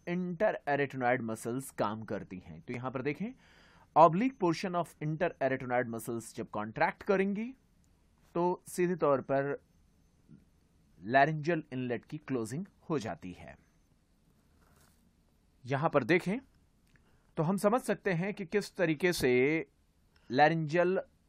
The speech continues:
ओपनिंग या इनलेट की क्लोजिंग हो सकती है। यहाँ पर आप देखिए ये है एरीएपिग्लॉटिक मसल, इसकी क्लोजिंग, इसको कॉन्ट्रैक्ट किया जाए तो ये इनलेट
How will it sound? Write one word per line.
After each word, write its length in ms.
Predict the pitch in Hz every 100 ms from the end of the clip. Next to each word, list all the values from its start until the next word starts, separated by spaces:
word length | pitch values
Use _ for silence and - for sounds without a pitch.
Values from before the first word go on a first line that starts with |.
| _ _ _
ओपनिंग 460 | 143 139 160 180 165 - 127
या 200 | 131 -
इनलेट 320 | 160 156 170 -
की 120 | 151
क्लोजिंग 400 | - 147 143 160
हो 140 | 139
सकती 300 | 135 131 139
है। 160 | 131 240 _ - - - -
यहाँ 260 | 135 170 185
पर 480 | 190 185 190 190 - - 135
आप 160 | 139
देखिए 300 | 127 151 190
ये 260 | 170 151 175
है 340 | 160 190 202 -
एरीएपिग्लॉटिक 880 | 156 165 185 156 151 123 135 135 185 95
मसल, 480 | 95 151 165 135 202 - _ _ 185
इसकी 200 | - 175
क्लोजिंग, 480 | 180 180 170 214 196 175
इसको 220 | - 190
कॉन्ट्रैक्ट 540 | 160 156 170 175 -
किया 240 | - 160 151
जाए 220 | 147 143
तो 120 | 143
ये 380 | 123 139 117 165 -
इनलेट 380 | 135 127 151